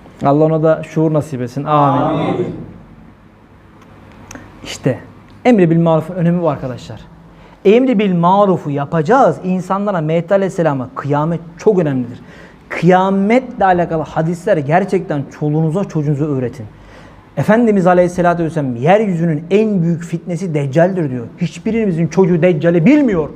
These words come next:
Speaker 1: Bilmesi lazım. Deccal'in bilinmesi lazım. Çoluğumuz, çocuğumuz Deccal'i bilmesi lazım.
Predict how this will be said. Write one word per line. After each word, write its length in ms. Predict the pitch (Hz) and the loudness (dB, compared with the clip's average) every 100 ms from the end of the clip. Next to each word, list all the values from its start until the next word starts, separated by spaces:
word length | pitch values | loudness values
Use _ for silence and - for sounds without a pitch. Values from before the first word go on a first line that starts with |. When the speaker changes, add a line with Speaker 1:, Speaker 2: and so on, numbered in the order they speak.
| - - | -16 -2
Speaker 1:
Bilmesi 540 | 185 254 254 254 254 330 | 4 6 6 4 4 4
lazım. 400 | 285 220 170 131 - - - - _ _ - | 4 2 -2 -8 -14 -20 -20 -20 _ _ -6
Deccal'in 600 | 160 247 190 277 302 254 | 0 0 2 2 4 2
bilinmesi 480 | 240 262 262 269 294 | 4 4 4 2 2
lazım. 300 | 285 220 190 | 2 2 -2
Çoluğumuz, 480 | - 247 277 269 262 | 2 2 4 0 0
çocuğumuz 440 | 247 240 285 226 | -2 -2 -2 0
Deccal'i 440 | 175 226 202 247 233 | 0 0 2 2 2
bilmesi 360 | 240 240 247 302 | 2 2 2 4
lazım. 360 | 294 214 196 | 2 2 -2